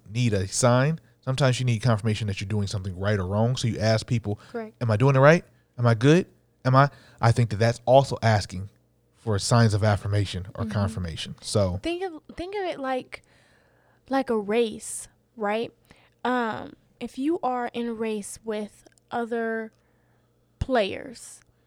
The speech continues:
Speaker 1: Uh-huh.
Speaker 2: the sign is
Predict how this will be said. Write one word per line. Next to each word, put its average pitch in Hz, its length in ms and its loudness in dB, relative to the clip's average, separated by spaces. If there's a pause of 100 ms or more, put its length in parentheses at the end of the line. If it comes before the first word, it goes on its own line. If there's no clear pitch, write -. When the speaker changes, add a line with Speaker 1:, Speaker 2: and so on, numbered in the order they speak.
Speaker 1:
Uh-huh. 101 280 -2 (180)
Speaker 2:
the 220 260 -2
sign 240 920 -6 (440)
is 226 520 -4